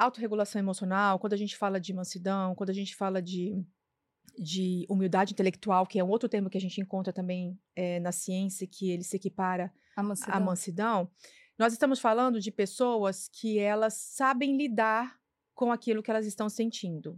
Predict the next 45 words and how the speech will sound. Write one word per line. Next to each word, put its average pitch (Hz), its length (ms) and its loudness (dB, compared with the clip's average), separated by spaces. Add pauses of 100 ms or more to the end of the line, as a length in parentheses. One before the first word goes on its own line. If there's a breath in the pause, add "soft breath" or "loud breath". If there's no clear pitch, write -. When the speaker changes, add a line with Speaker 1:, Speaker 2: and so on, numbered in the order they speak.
(280)
Speaker 1:
independente 247 680 2
de 233 100 -6
serem 226 220 -4
extrovertidas 208 600 -4
ou 220 60 2
introvertidas. - 920 -6 (720 loud breath)
Então, 269 280 4
uma 311 180 2
pessoa 269 220 2
introvertida, 226 400 0
se 240 100 -6
ela 233 80 2
não 269 160 0
sabe 277 240 0
lidar 190 220 2
com 196 80 -6
aquilo 190 200 -4
que - 60 -8
ela 180 80 -2
está 175 160 -6
sentindo, 190 640 -4
ela 214 160 0
implode. 185 680 -2 (1000)
Então, 208 180 -2
assim, 196 160 -2
ela 190 120 4
não 208 80 4
vai 202 80 6
falar 214 180 2
nada, 294 260 2
não 190 100 0
vai 214 120 8
provocar 285 520 4
pro-, 339 240 0 (160)
problemas 247 460 4
no 311 80 2
ambiente, 285 600 2 (380)
mas 190 160 0
ela 208 100 4
vai 196 100 0
proga-, 190 280 -2 (120)
provocar 185 360 -4
sérios 180 500 -2
problemas. 175 540 -6
Speaker 2:
Internos. 185 880 -10